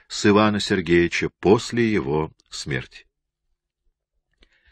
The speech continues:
Но еще значительнее другой образ, с которым мы знакомимся по художественному воссозданию его Тургеневым. Значительнее, между прочим, и потому, что в нем он поведал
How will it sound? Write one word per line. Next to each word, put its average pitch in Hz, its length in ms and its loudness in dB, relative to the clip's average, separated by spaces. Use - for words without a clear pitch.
Но 110 120 4
еще 196 320 10
значительнее 160 720 4
другой 139 380 6
образ, 85 600 -2
с - 120 -14
которым 123 420 4
мы 120 160 2
знакомимся 107 800 2
по 101 80 -6
художественному 117 1000 2
воссозданию 92 960 0
его 80 280 0
Тургеневым. 71 720 -6
Значительнее, 160 1000 4
между 139 340 0
прочим, 127 440 2
и 104 140 -2
потому, 90 560 2
что - 280 2
в - 60 -4
нем 139 180 2
он 131 160 -2
поведал 120 580 4